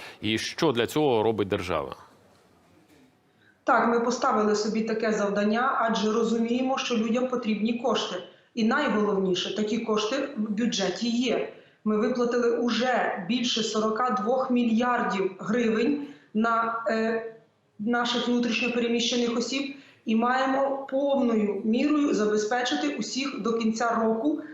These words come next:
Speaker 2: дві тисячі на дорослого і три тисячі на дитинку або на людину з інвалідністю.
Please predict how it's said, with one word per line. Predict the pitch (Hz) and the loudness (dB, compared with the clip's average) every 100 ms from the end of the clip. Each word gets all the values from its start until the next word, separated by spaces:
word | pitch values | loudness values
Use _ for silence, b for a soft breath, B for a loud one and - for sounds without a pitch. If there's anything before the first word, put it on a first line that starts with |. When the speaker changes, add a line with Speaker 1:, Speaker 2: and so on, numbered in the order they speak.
| B 180 | B -4
Speaker 2:
дві | 208 247 240 - - - | 0 2 0 -2 -6 -6
тисячі | 254 247 226 220 | -4 -2 -2 0
на | 202 | 0
дорослого | 185 196 254 - 294 294 262 | 2 2 0 0 0 0 -2
і | |
три | - 262 | -4 -2
тисячі | 262 247 220 214 - 202 208 | -2 -2 -2 -2 -4 -2 0
на | 196 | 0
дитинку | 190 196 254 294 285 | -2 -2 0 0 0
або | - 208 208 | 0 0 0
на | 202 | 0
людину | 202 196 247 262 | 0 0 0 0
з | - | -2
інвалідністю. | 240 254 254 196 185 175 - | -2 0 2 0 -2 -6 -10